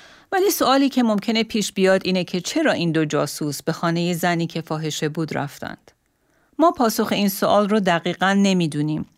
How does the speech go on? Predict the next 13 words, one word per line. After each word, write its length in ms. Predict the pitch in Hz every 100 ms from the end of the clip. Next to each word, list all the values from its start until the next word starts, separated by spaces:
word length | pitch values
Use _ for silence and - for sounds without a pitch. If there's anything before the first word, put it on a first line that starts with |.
| _ _ - - 311
ولی 240 | 349 277
امکان 420 | 262 240 285 277
داره 220 | 214 185
که 120 | 180 190
در 220 | 165 156
بدو 480 | 185 208 208 208 175
ورودشون 640 | 185 190 180 - 185 175
این 260 | - 240 214
مکان 480 | 175 - 175 170
که 120 | 170 170
یک 220 | 175 165
مصافرخانه 800 | 165 165 156 156 - 156 151 143
بود، 340 | 180 220 226